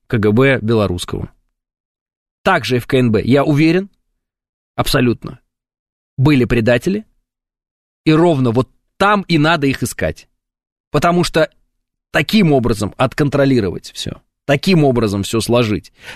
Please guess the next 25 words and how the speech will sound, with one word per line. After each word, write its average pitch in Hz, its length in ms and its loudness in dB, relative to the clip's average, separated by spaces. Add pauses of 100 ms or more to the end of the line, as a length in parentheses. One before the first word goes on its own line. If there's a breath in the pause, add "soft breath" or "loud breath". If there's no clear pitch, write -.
так 147 240 -2
быстро 151 580 -2 (120)
и 127 160 4
эффективно 151 600 0 (360 loud breath)
невозможно, 185 1000 2
не 143 260 2
имея 143 360 2
ресурса, 135 640 0 (1040)
в - 180 -6
том 185 200 2
числе 156 360 2
и 143 40 4
внутреннего, 120 800 0
э, 101 200 -6
силового. 92 580 0 (1700)
Пока 196 480 0
мы 175 220 4
не 170 120 4
узнали 160 380 2
ответ, 151 540 -2
кто - 300 0
в 110 120 -2
машинах 143 640 0
привозил 139 580 2
оружие 139 760 0